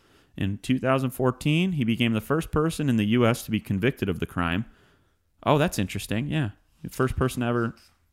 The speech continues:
you know, get charged with wine fraud and was given a ten-year sentence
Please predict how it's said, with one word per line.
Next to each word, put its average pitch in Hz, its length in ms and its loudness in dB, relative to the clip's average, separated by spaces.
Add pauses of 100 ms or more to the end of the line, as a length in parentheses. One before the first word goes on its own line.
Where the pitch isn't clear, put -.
(120)
you 117 120 -4
know, 107 140 -4
get - 200 -8
charged 117 360 0
with 101 200 -2 (420)
wine 110 320 2
fraud 95 340 -4 (640)
and 101 140 0
was 98 100 -2
given 101 240 2
a 90 40 -2
ten-year 147 500 -2
sentence - 560 -8